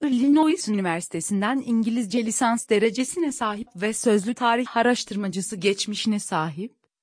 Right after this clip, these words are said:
yalnız bir terörist için olası olmayan bir profil sunuyor.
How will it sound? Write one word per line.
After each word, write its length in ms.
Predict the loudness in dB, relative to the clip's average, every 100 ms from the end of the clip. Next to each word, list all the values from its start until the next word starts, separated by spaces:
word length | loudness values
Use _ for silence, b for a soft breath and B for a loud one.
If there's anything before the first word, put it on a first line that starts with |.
| 2
yalnız 440 | 2 2 -4 -4
bir 120 | -6
terörist 580 | -2 0 2 2 -2 -8
için 280 | -4 2 2
olası 360 | 2 -4 -2 -2
olmayan 540 | 0 0 0 -2 -2
bir 140 | -4
profil 480 | -4 -6 -4 -4 -6
sunuyor. 520 | -6 -4 -2 -2 -6